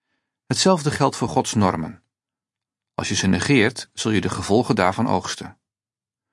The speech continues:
Hoe meer je je normen en waarden negeert en dingen doet die tegen je gevoel ingaan, hoe minder je zelfrespect wordt,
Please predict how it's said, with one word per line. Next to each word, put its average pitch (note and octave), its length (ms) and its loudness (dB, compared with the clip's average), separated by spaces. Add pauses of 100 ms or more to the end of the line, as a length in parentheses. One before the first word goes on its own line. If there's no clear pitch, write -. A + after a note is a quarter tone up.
(320)
Hoe A#2 180 4
meer C3+ 240 8
je C3+ 120 4
je G#2+ 140 4
normen A#2+ 380 4
en F#2+ 160 0
waarden A2+ 300 2
negeert C3+ 460 -4
en G2+ 120 2
dingen B2 260 4
doet G#2+ 160 0
die G2 140 0
tegen C#3 340 0
je G#2 80 0
gevoel G2+ 300 -2
ingaan, B2+ 540 0 (340)
hoe G2+ 120 2
minder A#2 320 4
je A2 100 0
zelfrespect F#2+ 640 -4
wordt, E2+ 340 -8